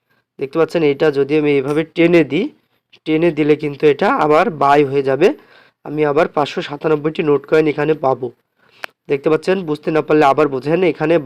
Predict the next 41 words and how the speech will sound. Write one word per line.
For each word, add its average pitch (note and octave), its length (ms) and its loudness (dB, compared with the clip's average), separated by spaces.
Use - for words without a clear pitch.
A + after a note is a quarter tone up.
বাই C#3 260 4
রয়েছে। C3+ 320 2
তো D3+ 60 0
বাই C#3+ 200 4
করার E3+ 200 4
জন্য E3+ 120 -2
অবশ্যই F3 640 0
আপনার E3 300 -4
ডলারের D3 480 2
প্রয়োজন C3 380 -4
হবে। C#3+ 180 0
আর C#3+ 120 2
এখানে E3+ 360 2
আপনি E3+ 180 -4
যে E3 80 4
কয়েনটি D3 300 0
কিনবেন D#3 360 -4
অবশ্যই D3+ 320 -6
সেম D#3+ 160 -6
একইভাবে D#3+ 400 0
সবগুলো E3+ 400 0
কয়েনই F3 260 4
কিনতে E3+ 220 -2
পারবেন। C#3+ 220 2
তো - 60 -12
তারপরে E3 320 4
আমি D#3+ 180 0
যদি E3 200 2
এবার E3+ 120 2
বাই D#3 160 4
করে D#3 220 4
দেখাই, F3 220 2
buy D3 140 4
not, C3+ 240 0
এই D#3+ 60 -2
নটের D3+ 340 0
পরে G#3 180 4
একটি G#3+ 220 -6
ক্লিক C#3 220 -2
করে D#3 140 4
দেবেন, C#3+ 180 0